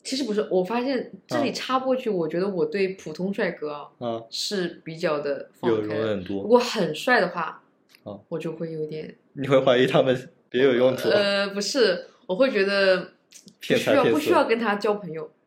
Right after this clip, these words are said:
Speaker 1: 就是
Speaker 2: 啊，你直接上来就想跟他谈朋友是吗？
Speaker 1: <laughs> 你，你又给我逼到了一些什么？反正其实不管帅不帅，那，那也只是给他们分类啊。不管怎么样，我只要遇到陌生的人，都有一些拘谨。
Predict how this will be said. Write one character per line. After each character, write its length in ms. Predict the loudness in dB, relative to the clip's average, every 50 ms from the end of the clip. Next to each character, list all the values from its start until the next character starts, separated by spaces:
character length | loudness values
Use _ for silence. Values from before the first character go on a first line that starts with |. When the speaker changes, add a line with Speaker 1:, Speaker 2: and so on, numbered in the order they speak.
| _
Speaker 1:
就 140 | _ -10 -8
是 480 | -6 -4 -4 -2 -2 -2 -4 -8 -10 -16 -6 _
Speaker 2:
啊， 80 | 0
你 120 | 2 2 0
直 180 | 0 4 4
接 80 | 4 4
上 220 | 6 6 6 6
来 80 | 6 6
就 100 | 4 2
想 180 | 2 0 0 0
跟 120 | -2 -2
他 80 | -2 -4
谈 200 | -2 -2 -2 0
朋 180 | 0 0 2 2
友 140 | 0 0
是 120 | -2 -6 -4
吗？ 220 | -4 -2 -4 -4 -2 -2 -2 -2 -2
Speaker 1:
<laughs> 340 | -4 -4 2 4 6 6 6
你， 140 | 6 4 2 0 -6 -12 -2 2
你 60 | 2
又 80 | 4 6
给 60 | 6 6
我 120 | 6 4
逼 120 | 2 0
到 140 | 2 2 2
了 100 | 2 0
一 20 | -4
些 140 | -6 -10
什 120 | -12 -10 -10
么？ 260 | -8 -8 -8 -10 -12 _ _ _ _ _ _ _ _ _ _ _
反 200 | -6 -4 -2 0
正 100 | 0 -2
其 140 | -2 -2 0
实 100 | 0 0
不 160 | 0 -2 -2
管 240 | -2 -2 -2 -2 -4
帅 120 | -6 -8
不 60 | -8 -6
帅， 140 | -8 -6 -2
那， 80 | -2 -2 -2 -4 -2
那 100 | -2 0
也 140 | 0 0 0
只 100 | -2 -4
是 340 | -8 -8 -4 -4 -4 -4 -4
给 180 | -4 -4 -4
他 80 | -2 -4
们 100 | -4 -4
分 220 | -4 -4 -4 -2 -2
类 120 | -2 -4
啊。 100 | -6 -8
不 120 | -10 -6
管 160 | -4 -4 -2 -2
怎 80 | -4
么 80 | -4 -4
样， 120 | -4 -4
我 60 | -4 -6
只 80 | -4
要 80 | -4 -4
遇 60 | -2
到 100 | -2 -2
陌 160 | -2 -2 -4
生 160 | -4 -6 -6 -6
的 40 |
人， 220 | -6 -6 -8 -10 -12 _ _ _ _ _ _ _ _ _ _ _
都 180 | 0 2 2
有 180 | 2 2 -2 -4
一 60 | -8
些 480 | -10 -12 -10 -8 -8 -8 -8 -10 -14 -16 -20 _ _
拘 140 | -20 -20 -20
谨。 200 | -18 -18 -20